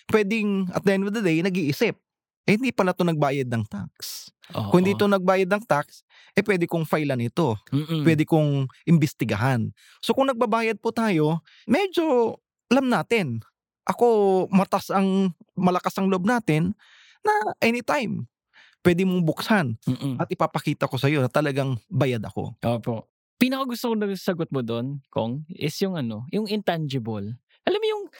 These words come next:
Speaker 2: peace of mind mo, confidence mo sa sarili mo. Tapos ngayon, parang I'm comparing it din sa tangible naman na parang it's like driving a car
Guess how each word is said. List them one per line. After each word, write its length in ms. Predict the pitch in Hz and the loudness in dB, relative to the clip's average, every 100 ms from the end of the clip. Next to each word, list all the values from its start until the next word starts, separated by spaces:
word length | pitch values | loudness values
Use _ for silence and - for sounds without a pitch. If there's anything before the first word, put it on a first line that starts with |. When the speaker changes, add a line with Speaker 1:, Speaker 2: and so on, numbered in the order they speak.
| _ _ _ | _ _ _
Speaker 2:
peace 240 | 233 220 196 | -10 -8 -8
of 80 | 190 | -6
mind 320 | 190 170 165 | -4 -4 -4
mo, 480 | 147 147 143 139 139 _ _ - | -4 -2 -2 -2 -6 _ _ 0
confidence 880 | 156 165 151 170 160 151 143 - | 0 0 -4 -2 -2 -2 -4 -4
mo 240 | 160 135 131 | -2 -2 -2
sa 80 | 143 | -4
sarili 480 | - 147 139 131 | -2 -2 -2 -4
mo. 240 | 120 117 - - - _ | -4 -6 -10 -18 -20 _
Tapos 320 | 180 214 254 | 0 0 -2
ngayon, 160 | 220 220 | -4 -2
parang 260 | 220 220 185 | -2 -2 -2
I'm 160 | 190 185 | -4 -2
comparing 560 | 196 196 180 170 160 | -2 -2 -2 -2 -4
it 80 | - | -4
din 320 | 120 117 127 - | -4 -4 -6 -8
sa 160 | - 147 | -4 -2
tangible 480 | 151 147 143 139 | 0 0 -2 -2
naman 320 | 135 123 120 120 | -2 -2 -4 -4
na 40 | |
parang 360 | 131 127 127 131 _ - | -2 -2 -4 -8 _ -10
it's 160 | - 190 | -4 -2
like 160 | 180 | -2
driving 400 | 170 180 160 165 | -2 -2 -2 -4
a 80 | 143 | -4
car 320 | - 143 196 | -2 -2 -2